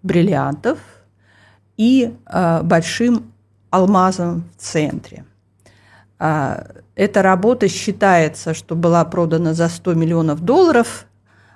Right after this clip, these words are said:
украинскому олигарху Пинчуку. На самом деле, там, по-моему, клю-, э, она была разделена между самим автором, Пинчуком и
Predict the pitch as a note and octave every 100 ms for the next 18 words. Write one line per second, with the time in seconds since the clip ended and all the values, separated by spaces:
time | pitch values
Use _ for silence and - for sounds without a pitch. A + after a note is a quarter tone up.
0 | _ _ - F3+ G3+ F3 F3+ - E3+ E3
1 | D#3+ - F3+ E3+ E3+ D#3+ D3+ - D3+ -
2 | F#3 D3+ - F3 D4+ D#4 F#3+ F#3 G#3 G3+
3 | G3 G3 F3+ F#3 D3+ - F3 F3 F3+ E3+
4 | E3+ E3+ _ F#3+ F#3 F3+ D#3 C#3 B2+ A2+
5 | - - - F3 E3+ E3+ F3 - E3+ F#3
6 | F3+ G3 G#3+ F#3+ D3 D#3 D3+ D3+ - D#3
7 | D#3+ A#2+ - C4 C4+ - G3+ G3 F3+ E3+
8 | - D#3+ D3+ - G3+ G#3+ G3 F3 E3 F3